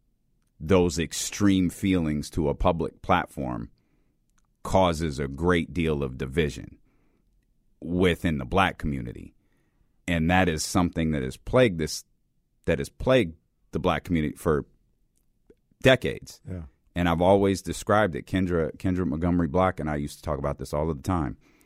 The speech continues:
Speaker 1: There's the Malcolm way and the Mar-, there's the Martin way. And the two shi-, sides shall never meet.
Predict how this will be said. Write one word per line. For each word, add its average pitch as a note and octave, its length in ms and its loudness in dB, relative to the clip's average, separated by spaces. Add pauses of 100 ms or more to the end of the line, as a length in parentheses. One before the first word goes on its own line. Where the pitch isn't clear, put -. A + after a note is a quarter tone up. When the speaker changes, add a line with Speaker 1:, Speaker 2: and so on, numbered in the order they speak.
(1300)
Speaker 1:
There's E2 200 -2
the D#2+ 80 0
Malcolm G#2 400 4
way G#2 420 2
and F2+ 160 0
the D#2+ 40 0
Mar-, E2 240 0
there's D#2 260 -2
the E2 40 0
Martin E2+ 360 0
way. G1+ 240 -10 (1040)
And F2 180 2
the D2 60 0
two B2+ 320 6
shi-, A#2 480 2
sides A2+ 480 2
shall F2+ 180 4
never A2 280 4
meet. A2 280 2